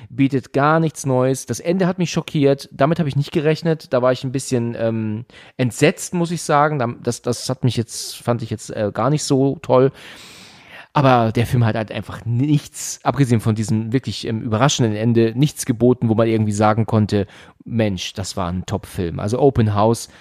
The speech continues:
ähm, war guckbar, aber er hat halt nichts Neues geboten. Macht euch mal euer eigenes Bild. Dann habe ich ebenfalls abgebrochen, Das Spiel.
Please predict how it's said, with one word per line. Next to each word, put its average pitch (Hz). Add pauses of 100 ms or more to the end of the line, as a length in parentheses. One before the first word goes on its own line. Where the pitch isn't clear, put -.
(340)
ähm, 110
war 107 (500)
guckbar, 170 (300)
aber 135
er 131
hat 131
halt 123
nichts 135
Neues 110
geboten. 76 (120)
Macht -
euch 131
mal 131
euer 113
eigenes 98
Bild. 80 (720)
Dann 165
habe 190
ich 175
ebenfalls 202
abgebrochen, 143
Das 131
Spiel. 139